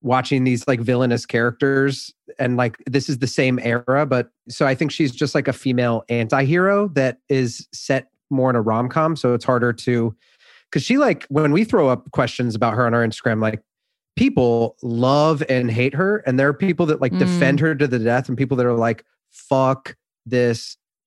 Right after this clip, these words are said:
Speaker 1: like, decision she made," and, like, hate her. And I think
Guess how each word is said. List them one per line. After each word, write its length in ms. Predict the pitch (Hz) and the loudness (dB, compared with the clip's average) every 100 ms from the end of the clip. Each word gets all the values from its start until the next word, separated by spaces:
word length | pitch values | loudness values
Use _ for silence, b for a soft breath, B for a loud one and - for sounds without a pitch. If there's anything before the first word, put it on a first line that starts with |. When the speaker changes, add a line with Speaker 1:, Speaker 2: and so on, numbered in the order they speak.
| _ _ | _ _
Speaker 1:
like, 200 | 123 120 | -4 -4
decision 500 | 123 - 139 120 127 | -6 -2 -2 0 -2
she 140 | 107 117 | -2 -2
made," 280 | 113 107 - | -2 -4 -4
and, 120 | 123 | -2
like, 240 | 123 117 - _ _ | -2 -4 -10 _ _
hate 200 | - 135 | -2 0
her. 160 | 170 214 | 0 0
And 140 | 151 147 | 2 2
I 60 | |
think 280 | 143 147 | 2 -2